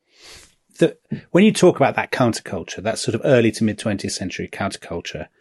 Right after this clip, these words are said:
it sounds very, it sounds very reminiscent of George Orwell's famously disparaging lines about the kind of people who he deplores that are attracted to socialism. So he says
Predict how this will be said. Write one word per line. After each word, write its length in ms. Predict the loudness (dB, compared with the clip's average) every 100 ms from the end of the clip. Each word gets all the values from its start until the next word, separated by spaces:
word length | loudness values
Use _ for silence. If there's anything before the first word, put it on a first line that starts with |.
| _ -20 -20 _ _
it 100 | 2
sounds 400 | 4 6 6 4
very, 420 | 4 4 6 4
it 120 | 2
sounds 320 | 2 4 4 4
very 200 | 6 8
reminiscent 480 | 6 6 4 4
of 120 | 0 4
George 280 | 6 6
Orwell's 400 | 6 6 4 2
famously 640 | 0 2 2 2 -2 -4 -4
disparaging 680 | -2 -2 2 4 4 2 -2
lines 340 | -2 -4 -4
about 180 | -4 -6
the 80 | -6
kind 220 | -4 -4
of 80 | -2
people 260 | -4 -4
who 220 | -6 -8
he 300 | -6 -6 -8 -6
deplores 600 | -6 0 4 6 4 0
that 160 | -8 -6
are 60 |
attracted 400 | -6 -2 -4 -4
to 80 | -8
socialism. 560 | 0 4 4 0 -6 -8
So 160 | -8
he 100 | -6
says 320 | -4 -4 -4